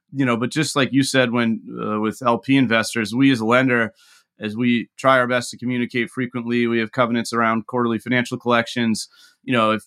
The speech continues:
borrowers aren't communicating with us, our antennas go up, and that's a red flag. And so my advice out, same as you said,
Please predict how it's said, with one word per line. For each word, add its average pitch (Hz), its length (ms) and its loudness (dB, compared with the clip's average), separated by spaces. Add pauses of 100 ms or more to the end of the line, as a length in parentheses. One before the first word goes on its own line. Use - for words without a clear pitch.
borrowers 147 400 2
aren't 135 180 -2
communicating 131 560 -2
with 107 160 -4
us, 139 360 2
our 165 200 4
antennas 143 420 -4
go 127 240 -2
up, 123 220 0 (440)
and 123 120 -2
that's - 200 2
a 143 60 -4
red 123 240 -2
flag. 117 380 0
And 120 100 -4
so 131 140 -6
my 139 160 4
advice 131 400 -4
out, 123 300 -2
same 156 280 -2
as 147 140 0
you 175 100 0
said, 117 300 0